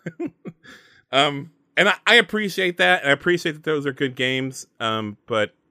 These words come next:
I, it was just a creative choice I wanted to enforce. Uh, I did allow the, the Tony Hawk thing because, like,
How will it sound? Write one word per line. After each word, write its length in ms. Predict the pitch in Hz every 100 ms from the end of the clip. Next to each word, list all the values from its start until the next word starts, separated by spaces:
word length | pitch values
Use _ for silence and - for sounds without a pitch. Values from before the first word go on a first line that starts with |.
| _
I, 100 | 98
it 140 | 107 113
was 160 | 113
just 160 | - 120
a 40 |
creative 320 | 104 110 107 98
choice 300 | 98 98 95
I 60 |
wanted 220 | 98 92
to 80 | 92
enforce. 520 | 92 - 90 92 - - _ _ _ _ _
Uh, 300 | 107 110 110 113 -
I 120 | 131
did 260 | 139 202 208
allow 340 | 190 180 175
the, 260 | 151 156 143
the 120 | 135
Tony 280 | - 160 143
Hawk 280 | 143 143 -
thing 280 | 175 170
because, 360 | 165 131 135 120
like, 320 | 120 107 -